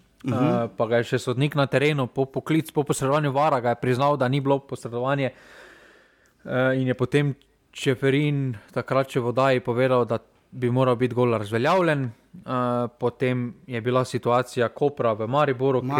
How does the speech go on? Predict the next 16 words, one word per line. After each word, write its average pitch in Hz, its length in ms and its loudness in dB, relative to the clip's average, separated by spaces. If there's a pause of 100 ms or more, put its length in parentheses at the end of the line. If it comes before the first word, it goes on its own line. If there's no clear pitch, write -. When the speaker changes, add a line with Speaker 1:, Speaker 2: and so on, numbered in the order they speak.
Speaker 2:
je 120 40 2
Speaker 1:
Mariboru 110 200 2
Benedičić, 110 420 -4
Speaker 2:
se 131 80 2
Speaker 1:
ja. 127 40 4
Speaker 2:
igralec, 135 600 -2 (680)
se - 260 -4
igralec 131 380 2
umaknil 139 480 0
žogi, 139 340 2
ko 127 140 -2
je 120 160 2 (100)
dejansko 143 540 0
umaknil 131 480 0
žogi, 123 360 0
eh, - 680 -16